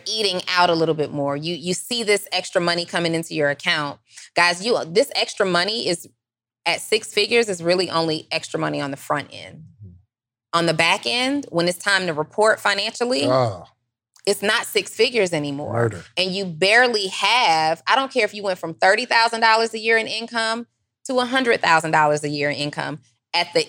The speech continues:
Speaker 1: end of the year, when it's time to report, you're still gonna feel as though it was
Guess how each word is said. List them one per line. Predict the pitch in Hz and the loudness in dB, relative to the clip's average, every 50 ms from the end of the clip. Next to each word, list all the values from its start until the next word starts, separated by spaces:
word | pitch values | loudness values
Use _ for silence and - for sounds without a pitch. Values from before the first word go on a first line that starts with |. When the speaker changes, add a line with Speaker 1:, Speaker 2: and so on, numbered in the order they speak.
| - | -2
Speaker 1:
end | 202 226 254 269 233 | -4 -2 0 2 2
of | 247 233 208 | 2 2 2
the | 202 220 | 0 -2
year, | 196 190 220 226 233 247 254 | -2 -2 -2 2 4 4 4
when | 220 196 185 | 4 2 0
it's | 190 180 - | -2 -2 -2
time | - 220 208 208 196 | -2 0 0 0 0
to | 180 | 0
report, | 175 180 180 - - 240 240 269 277 - - - _ _ - | -2 -2 -2 2 4 4 6 6 4 2 -2 -6 _ _ -2
you're | 180 202 220 | 2 2 2
still | 214 - - - 240 240 240 | 2 0 0 2 4 4 4
gonna | 233 233 185 165 170 | 4 2 0 0 -2
feel | - - - 269 269 262 226 180 170 175 147 160 | -6 -8 -8 -4 0 2 4 4 4 4 4 2
as | 185 180 170 | 0 0 2
though | 190 185 185 185 | 4 4 6 6
it | 160 185 | 6 4
was | 185 175 - | 2 0 -2